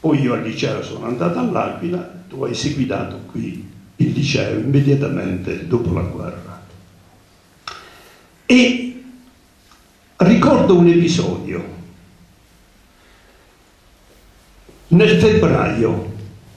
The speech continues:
del millenovecentoquarantaquattro, questo tanto per precisare un po' quando siano giusti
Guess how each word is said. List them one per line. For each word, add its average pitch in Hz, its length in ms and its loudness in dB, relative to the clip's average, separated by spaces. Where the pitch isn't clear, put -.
del 151 680 4
millenovecentoquarantaquattro, 160 2750 2
questo 151 320 0
tanto 156 360 0
per - 240 -2
precisare 139 580 2
un 156 180 4
po' 123 340 0
quando 139 600 4
siano 151 480 4
giusti - 960 0